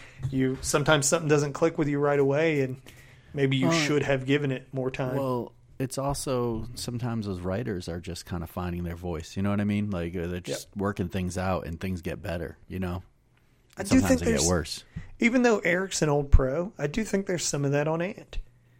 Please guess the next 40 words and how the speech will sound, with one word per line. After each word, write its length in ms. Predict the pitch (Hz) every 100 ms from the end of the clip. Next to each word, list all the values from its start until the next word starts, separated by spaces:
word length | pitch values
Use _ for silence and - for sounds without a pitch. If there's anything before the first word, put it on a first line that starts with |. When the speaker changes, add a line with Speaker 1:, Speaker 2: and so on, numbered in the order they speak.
| _ _ _ _ _ _ -
Speaker 1:
I 60 |
think 260 | - 160 143
Speaker 2:
Sure. 140 | -
Speaker 1:
he's 160 | 131 -
problem 560 | - - 127 131 151 143
solving. 520 | - 143 135 147 185 196
You 60 |
know, 140 | 139 127
he's 140 | 127
figuring 340 | - 135 135
out 160 | 127 117
what 180 | 123 123
he 60 |
wants 280 | 127 127 131
to 80 | -
keep, 420 | - 135 147 165
what 160 | 123 123
he 80 | 127
wants 260 | 131 131 -
to 60 |
lose. 520 | 151 135 120 131 151 - _ _ _ _ _ _ _ _ -
And 520 | 135 131 127 127 - - _ _ _ -
I 60 | -
think 280 | 151 160
we 60 | 180
do 200 | 147 151
have 200 | 143 156
a 40 |
little 260 | 139 135 147
bit 180 | 131 226
of, 240 | 147 135 - _
you 120 | 143 135
know, 300 | 123 131 139 - _ - - _ _ _ -
problem 420 | 107 113 135 139
solving 400 | 147 139 143 139
going 240 | 135 139
on 120 | 139
here. 300 | 135 135 147
Like, 240 | 127 120 123
once 300 | 135 165